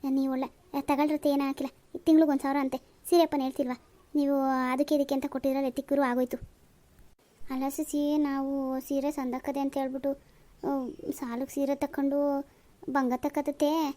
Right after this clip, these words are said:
ನಿಮ್ಮ ಅವ್ವ ಗೊತ್ತಾರ ಬಿಟ್ಟಾರೆ ಅವ್ವ. ಏನಾಗಕ್ಕಿಲ್ಲ, ತಗೊಳ್ರಿ. ಹ್ಞೂ ಸೀರೆಯಪ್ಪ, ಅದು ಅವ್ರಿಗೆ ಅಂತ ಮಾಡ್ಬಿಡ್ರಿ. ಈಗ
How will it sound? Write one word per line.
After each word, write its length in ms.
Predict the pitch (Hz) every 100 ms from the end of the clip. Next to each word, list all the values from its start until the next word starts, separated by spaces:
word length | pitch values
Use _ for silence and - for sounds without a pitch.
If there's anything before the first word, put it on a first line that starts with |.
| - _ _ - -
ನಿಮ್ಮ 240 | 302 269 247
ಅವ್ವ 120 | 269
ಗೊತ್ತಾರ 220 | 277 302
ಬಿಟ್ಟಾರೆ 420 | 302 302 277 294 302
ಅವ್ವ. 140 | 294 302 320 277 - - - _ _ _ - _ -
ಏನಾಗಕ್ಕಿಲ್ಲ, 540 | 330 359 311 320 302 - -
ತಗೊಳ್ರಿ. 300 | 302 330 302
ಹ್ಞೂ 380 | - - 302 302 - _ -
ಸೀರೆಯಪ್ಪ, 300 | 339 339 320 285 - -
ಅದು 100 | 285
ಅವ್ರಿಗೆ 180 | 285 285
ಅಂತ 120 | 277
ಮಾಡ್ಬಿಡ್ರಿ. 460 | 262 254 262 320 381 _ _ -
ಈಗ 120 | 285